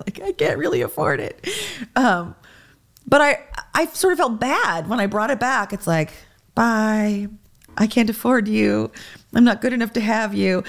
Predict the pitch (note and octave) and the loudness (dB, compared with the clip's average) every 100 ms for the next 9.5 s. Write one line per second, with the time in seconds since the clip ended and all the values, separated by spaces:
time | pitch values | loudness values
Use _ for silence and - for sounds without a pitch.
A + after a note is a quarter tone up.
0 | - - - C4+ C4+ C4 D4+ A3 G#3 E3+ | -10 -2 4 4 6 2 2 0 0 0
1 | F#3+ - - D#3+ - C3+ C#3+ C#3+ C#3+ D#3+ | -2 -2 -2 -2 -2 -4 -2 -2 -2 -4
2 | - F3+ E3+ - D3 C3 C#3 F3 G3 _ | 0 2 2 0 -6 -6 -10 -12 -14 _
3 | _ _ _ _ _ - - - - B3+ | _ _ _ _ _ -14 -14 -2 2 2
4 | B3+ C4 - D#4 E4+ F4+ F#4 - - _ | 2 0 2 2 2 0 -2 -4 -20 _
5 | _ _ _ G#3+ A3 - E4+ F4 F3 D#3+ | _ _ _ 0 0 2 2 4 0 0
6 | E3+ F3+ A3+ A3 G3 F#3 - G3 F3 E3+ | -2 0 0 0 0 -2 -2 0 2 2
7 | D3+ C3+ E3 E3+ D3 D3+ D#3 - - E3 | 0 -2 -2 -2 -2 -2 -6 -6 0 2
8 | C#3+ - - - G#3 G#3 G3 F#3+ D#3 E3+ | 0 -6 -6 -2 0 0 -2 -4 -2 -4
9 | E3+ D#3 D3+ D3 | -2 -4 -6 -8